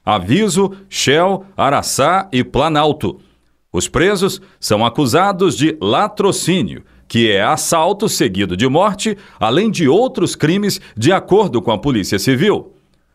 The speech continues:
No dia cinco de dezembro do ano passado, um senhor de setenta e quatro anos de idade foi morto a tiros no interior da cidade. O crime aconteceu na localidade de Brejo Grande.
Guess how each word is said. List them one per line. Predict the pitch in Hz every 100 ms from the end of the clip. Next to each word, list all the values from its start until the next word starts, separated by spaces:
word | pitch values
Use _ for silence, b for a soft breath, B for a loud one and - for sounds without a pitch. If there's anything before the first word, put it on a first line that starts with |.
| _
No | 92 90
dia | 131 135
cinco | - 175 -
de | 135
dezembro | 131 101 165 156 127
do | 101
ano | 107 156
passado, | - 90 - 127 139 135 139 B B
um | 123
senhor | - 175 214
de | 180
setenta | 175 160 - - 233 233
e | 170
quatro | - 131 120 120
anos | 135 107
de | 92
idade | 147 123 175 196 180 190 B -
foi | 208
morto | 170 120 - 151
a |
tiros | 117 175 214 196 - B B
no | 127 202
interior | 196 196 220 220 160 151
da | 143 143
cidade. | - 165 156 87 - - _ b b b b
O | 247
crime | - 285 277
aconteceu | 226 - 147 110 92 151 123
na | 123
localidade | 123 156 151 104 120 156 156
de | 170
Brejo | 175 165 107 98
Grande. | 117 185 117 -